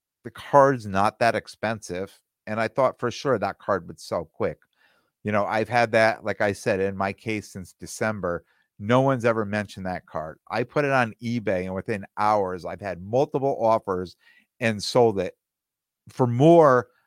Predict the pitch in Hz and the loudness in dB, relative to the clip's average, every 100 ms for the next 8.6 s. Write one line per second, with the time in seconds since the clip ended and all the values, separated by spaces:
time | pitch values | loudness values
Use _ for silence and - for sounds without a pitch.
0 | _ _ _ _ _ - 123 127 117 90 | _ _ _ _ _ 0 4 4 2 -2
1 | 107 - 131 123 107 135 117 107 95 - | -4 2 4 4 4 2 4 2 2 -4
2 | 110 92 95 92 87 85 82 90 85 - | -4 -2 -4 -4 -6 -10 -10 -10 -8 -10
3 | 78 - - 71 80 _ _ _ - 110 | -12 -12 -12 -12 -18 _ _ _ -4 -2
4 | 101 - 120 - 120 123 139 107 101 - | 0 -2 -6 -2 0 2 0 -4 -8 -4
5 | 113 104 - 107 101 110 - 104 95 - | -4 -4 -4 -4 -4 -10 -4 -4 -4 -10
6 | 90 95 95 _ _ _ 120 95 90 117 | -10 -10 -12 _ _ _ -2 -2 0 0
7 | 101 92 101 92 90 95 98 101 110 95 | 0 0 -2 -2 -4 -4 0 2 0 -2
8 | 87 85 - 120 101 95 | -6 -8 -2 0 0 -2